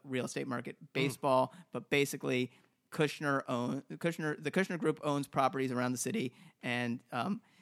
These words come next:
Speaker 1: <laughs> somehow, and I'm sure they're not, it's not because they're stealing from themselves,
Speaker 2: Yeah.
Speaker 1: but somehow, uh, despite the New York real estate scene being the most profitable thing on the planet,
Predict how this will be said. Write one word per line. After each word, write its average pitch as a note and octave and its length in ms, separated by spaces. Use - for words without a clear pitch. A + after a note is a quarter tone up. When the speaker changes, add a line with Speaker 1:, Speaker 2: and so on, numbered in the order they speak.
Speaker 1:
<laughs> A3 720
somehow, C#3 800
and B2+ 140
I'm A#2+ 100
sure D#3+ 300
they're C3 280
not, B2+ 260
it's C#3 220
not B2+ 180
because C3 200
they're A#2+ 140
stealing C#3 540
from B2+ 180
themselves, D3+ 600
Speaker 2:
Yeah. A#3 160
Speaker 1:
but D#3 140
somehow, B2+ 840
uh, A#2+ 320
despite D3 460
the C3 100
New C3 120
York C3 220
real C#3 160
estate B2+ 280
scene G#3+ 280
being C3+ 440
the C#3 140
most C#3 360
profitable B2+ 480
thing B2 300
on C#3 260
the A#2 80
planet, C3 400